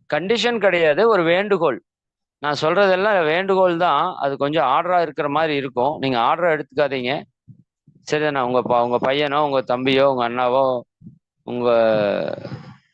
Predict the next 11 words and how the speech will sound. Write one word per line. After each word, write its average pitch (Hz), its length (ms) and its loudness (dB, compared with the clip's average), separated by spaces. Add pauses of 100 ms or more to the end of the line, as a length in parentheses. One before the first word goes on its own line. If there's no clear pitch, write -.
(500)
சகோதரனோ 147 600 0
உங்ககிட்ட 135 360 0
சொல்ற 139 300 0
மாதிரி 143 280 0
நீங்க 127 220 -4
நினைச்சுக்கோங்க. 117 600 -2
சரிதானா? 131 440 0 (520)
உங்க 202 260 2
வீட்டுல 208 360 0
இருக்கிற 185 240 0
குழந்தைகளையோ 143 680 0